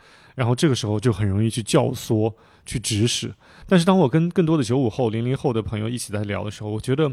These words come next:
我能感受到每一个人、每一代人，他都有自己这个时代的一些机遇和困惑。我们应该尊重每一个人当下的选择和思想状态，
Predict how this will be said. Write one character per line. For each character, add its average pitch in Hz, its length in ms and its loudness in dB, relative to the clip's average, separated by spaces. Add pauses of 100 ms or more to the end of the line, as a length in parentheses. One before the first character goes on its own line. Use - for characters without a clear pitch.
(140)
我 139 80 2
能 180 120 6
感 135 120 2
受 160 100 -2
到 147 120 2
每 127 160 2
一 107 160 -2
个 156 80 2
人、 101 320 0
每 131 160 0
一 101 100 0
代 190 180 2
人， 98 200 -2
他 110 120 -4
都 127 100 0
有 104 120 2
自 117 160 -8
己 98 360 -8 (120)
这 135 120 0
个 104 60 -2
时 113 200 -4
代 120 180 0
的 104 220 -4
一 117 100 -8
些 117 140 -4
机 143 240 -2
遇 127 140 -2
和 98 120 -2
困 180 240 4
惑。 113 220 -8 (540)
我 120 80 2
们 120 80 4
应 160 80 4
该 180 80 4
尊 196 220 6
重 196 160 4
每 120 180 4
一 101 120 -2
个 123 120 0
人 113 200 2
当 139 180 0
下 135 140 0
的 107 280 0
选 98 280 -2
择 101 260 -4
和 120 100 -2
思 160 220 -2
想 98 180 -4
状 117 200 -2
态， - 200 -12